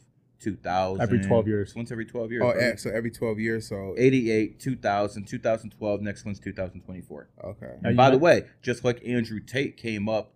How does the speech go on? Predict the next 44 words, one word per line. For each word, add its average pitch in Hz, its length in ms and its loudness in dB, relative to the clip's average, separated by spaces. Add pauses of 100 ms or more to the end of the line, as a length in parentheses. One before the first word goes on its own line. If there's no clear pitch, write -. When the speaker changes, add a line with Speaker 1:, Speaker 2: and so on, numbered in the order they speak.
Speaker 1:
in 104 100 -10
the 101 80 -6
game 104 380 -6
in, 95 440 -12
uh, 95 200 -4
two 110 180 -12
thousand 107 400 -2
twenty-two, 107 320 -8
the 107 80 -4
year 98 140 -4
of 98 100 -10
the - 20 -20
Tiger, 117 420 -4 (180)
he's 107 160 -4
Speaker 3:
Mm-hmm. 107 40 -10
Speaker 1:
born 110 200 -2
nineteen 101 320 -8
eighty-six, - 420 -10
the - 80 -10
year 92 160 -6
of 87 60 -12
the - 40 -20
Tiger. 98 420 -4 (120)
People 131 260 -2
like 98 240 0
you 170 200 -2
who 117 80 -4
are 98 100 2
dragons 127 640 -2 (160)
are 117 100 -4
gonna 135 160 -4
come 139 300 4
up 143 160 6
next 127 340 -2
year 131 100 0
in 143 60 -4
a 147 60 -8
dragon 165 360 2
year. 202 320 -6 (680)
Speaker 3:
Mm. 123 120 -2
Speaker 1:
That's 107 100 -2
how 170 140 2
it 180 40 -2
works. - 460 4